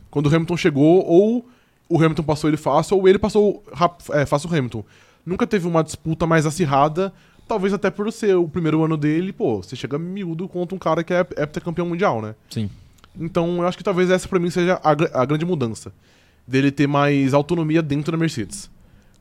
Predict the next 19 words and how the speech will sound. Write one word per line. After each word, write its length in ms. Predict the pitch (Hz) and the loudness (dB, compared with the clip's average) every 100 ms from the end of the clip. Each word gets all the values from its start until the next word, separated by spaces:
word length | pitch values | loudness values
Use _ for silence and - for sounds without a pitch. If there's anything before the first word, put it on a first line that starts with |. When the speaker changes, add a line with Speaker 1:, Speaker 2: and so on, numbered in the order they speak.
| - | -2
Speaker 1:
Pra, 120 | 123 | 0
tipo, 400 | 117 - 127 120 117 _ _ _ _ _ _ | 0 -4 -2 -2 -4 _ _ _ _ _ _
quando, 300 | - 165 180 | -4 -2 -2
quando 220 | - 175 | -2 -4
necessário, 440 | 196 196 180 156 170 | -2 -6 -2 0 2
bater 200 | 180 180 | -2 -4
de 60 | |
frente 140 | 180 185 | -8 -8
com 80 | 185 | -6
o 40 | |
Hamilton. 180 | 160 151 | -6 -6
Não 200 | 175 208 - - - - | -8 -10 -14 -20 -20 -6
bater 200 | 139 151 | -4 -2
de 80 | 139 | -4
frente 320 | - 135 143 | -2 -2 -2
no 80 | 139 | -6
sentido 340 | 139 - 131 | -6 -6 -6
de, 80 | 131 | -6
tipo, 480 | - 143 135 123 | -8 -4 -2 -2